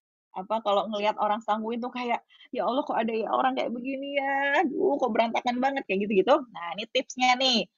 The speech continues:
Tips menghadapi orang sanguin. Nih, buat Anda yang, yang ngerasa kayaknya gemes sama orang-orang sanguin ya, ini tipsnya. Sadarilah, pahamilah, terimalah orang-orang sanguin itu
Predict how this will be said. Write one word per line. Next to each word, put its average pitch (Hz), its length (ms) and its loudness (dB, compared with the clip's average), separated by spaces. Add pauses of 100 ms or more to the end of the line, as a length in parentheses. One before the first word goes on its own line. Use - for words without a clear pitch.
(240)
Tips 359 300 4
menghadapi 269 800 4
orang 247 340 4
sanguin. 269 540 0 (160)
Nih, 180 160 -8
buat 185 260 -2
Anda 220 240 -4
yang, 240 180 -2 (280)
yang 208 320 -8 (260)
ngerasa 226 460 4 (400)
kayaknya 233 480 0
gemes 226 320 0
sama 226 260 0
orang-orang 208 300 2
sanguin 214 340 -4
ya, 226 140 0 (180)
ini 202 140 -12
tipsnya. 208 480 -2 (480)
Sadarilah, 180 840 2 (280)
pahamilah, 214 840 -2 (300)
terimalah 285 960 0 (840)
orang-orang 269 400 2
sanguin 254 380 2
itu 262 220 0